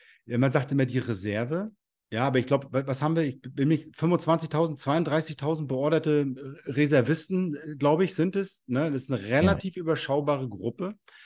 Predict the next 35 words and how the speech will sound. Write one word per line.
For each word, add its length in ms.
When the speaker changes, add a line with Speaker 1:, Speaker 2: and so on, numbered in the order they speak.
Speaker 2:
Ja. 200
Speaker 1:
Wir 160
haben 300
also 380
vor 240
allem 220
eine 200
unglaublich 640
große 460
Gruppe 360
von 240
Zeit- 320
und 80
Berufssoldaten, 680
ehemaligen, 760
die 100
eine 160
Vermittlerrolle 680
einnehmen. 540
Das 180
heißt 420
also, 400
dahin 560
zu 220
kommen, 440
wo 140
eben 280
sonst 440
auch 200
keiner 240
hinkommt. 500
Und 80
ich 120
meine, 360
da, 140